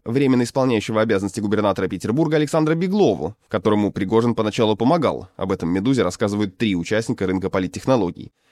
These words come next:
В Африке сотрудники Пригожина проводили социологические исследования и помогали властям, которые сотрудничали с Ч В К Вагнера, помогали запускать подконтрольные сми. На повара, то есть Пригожина, работали разные люди. Хорошие спецы, которые не нашли общего языка с командой Кириенко, рядовые ребята, для которых работа становилась все меньше,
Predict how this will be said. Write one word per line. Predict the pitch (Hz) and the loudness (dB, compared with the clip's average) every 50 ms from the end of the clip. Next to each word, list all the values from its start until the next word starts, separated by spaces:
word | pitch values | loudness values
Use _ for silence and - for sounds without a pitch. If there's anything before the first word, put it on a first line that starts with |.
| _ _ | _ _
В | 110 131 | 2 2
Африке | 156 175 196 226 208 - 190 | 2 2 2 -2 -4 -2 -2
сотрудники | 180 135 - 139 131 127 110 120 | -2 0 0 2 0 2 0 0
Пригожина | - 113 110 113 139 156 151 165 170 147 | -2 -2 0 2 2 2 2 2 0 0
проводили | 131 120 117 117 113 113 110 113 | 2 2 2 2 2 2 0 -2
социологические | 110 - 110 - 120 110 107 107 98 95 - - 98 - - 104 95 | -2 -4 -4 -2 0 0 2 0 -2 -4 -6 -8 -8 -6 -4 -6 -4
исследования | - - 107 131 151 180 180 185 175 160 147 | -4 -2 0 0 0 2 0 2 2 2 2
и | |
помогали | 143 135 123 127 143 180 185 | 2 0 0 0 2 0 0
властям, | 175 175 160 - - - 127 151 160 | 2 0 0 -2 -2 -2 -2 0 0
которые | 135 113 120 117 123 | 0 -2 -2 -2 -2
сотрудничали | - 107 - 104 113 117 120 - 131 120 120 | -4 -4 -2 0 0 0 2 0 0 -2 -2
с | 113 - | -4 -2
Ч | - 110 | -2 -2
В | 101 101 | -2 0
К | - 143 131 | 2 2 2
Вагнера, | 110 95 95 95 98 95 95 95 - _ _ _ | 2 0 0 0 0 0 0 -2 -4 _ _ _
помогали | - 107 101 95 85 107 131 165 | -2 0 0 2 2 2 2 2
запускать | 143 107 107 - - - - 110 117 - - | 2 0 -4 -8 -10 -4 0 0 0 0 -4
подконтрольные | - 135 120 - 131 127 110 - 95 87 87 90 92 | -8 -8 -4 0 -2 0 0 0 0 0 0 0 -2
сми. | 95 - 107 101 - - - _ _ _ _ _ _ _ _ _ _ _ _ _ | -2 -2 -4 -4 -4 -4 -10 _ _ _ _ _ _ _ _ _ _ _ _ _
На | 131 147 165 | 2 2 2
повара, | - 220 240 254 220 170 127 110 101 | 2 2 2 4 4 4 4 4 2
то | 85 - | 2 -2
есть | 95 92 - | -4 -4 -4
Пригожина, | - 101 104 98 101 92 92 95 90 87 80 | -4 -2 -2 0 0 0 0 0 0 0 2
работали | 98 123 160 208 226 220 190 180 | 2 4 4 4 2 2 2 2
разные | 185 190 190 170 190 185 185 | 2 2 2 2 2 2 2
люди. | 185 170 135 110 98 98 82 76 | 4 4 2 4 2 0 -2 -2
Хорошие | - - 160 190 190 - - 143 | -2 0 0 0 0 0 0 -2
спецы, | 123 - - 131 113 - - 156 190 196 196 180 165 160 | -2 0 -2 -4 -4 0 -2 0 2 2 2 0 -2 0
которые | - 170 143 165 160 156 | -2 -2 0 2 2 2
не | 156 151 | 4 4
нашли | 151 143 139 - 156 | 2 2 2 2 2
общего | 151 147 131 - 151 135 | 2 2 2 2 0 2
языка | 131 131 127 135 - 131 120 | 2 2 2 2 0 0 0
с | |
командой | - 139 127 123 120 127 123 117 | 0 0 2 2 2 2 0 0
Кириенко, | - 127 120 117 120 117 117 - 139 | 0 -2 0 2 2 0 0 0 0
рядовые | 147 170 175 202 202 233 226 | 0 2 0 2 2 2 0
ребята, | 190 180 170 180 170 160 - 139 | 0 0 2 2 2 2 2 0
для | 127 123 | 0 2
которых | - 131 - 135 127 110 | 0 0 0 -2 0 2
работа | 127 123 123 127 120 - | 2 0 2 0 -2 -4
становилась | - - - 123 120 123 120 113 110 | -6 -4 -2 0 0 2 2 0 0
все | - - 127 | 0 0 2
меньше, | 120 120 120 113 - 110 101 | 2 2 0 0 0 -2 -4